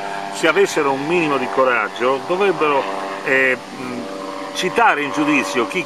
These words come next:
chiede le tasse, a-, adducendo quello che noi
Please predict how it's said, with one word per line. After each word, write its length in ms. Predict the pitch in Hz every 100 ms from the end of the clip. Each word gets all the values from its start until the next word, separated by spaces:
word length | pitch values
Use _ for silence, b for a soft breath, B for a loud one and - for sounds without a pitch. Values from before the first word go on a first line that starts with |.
| -
chiede 300 | 165 147 117
le 100 | 107
tasse, 560 | 95 90 - - 202 214 B B B B B -
a-, 140 | 208 -
adducendo 840 | 196 196 170 214 254 220 165 147 143 - 190
quello 400 | 233 175 143 -
che 140 | 139
noi 180 | 147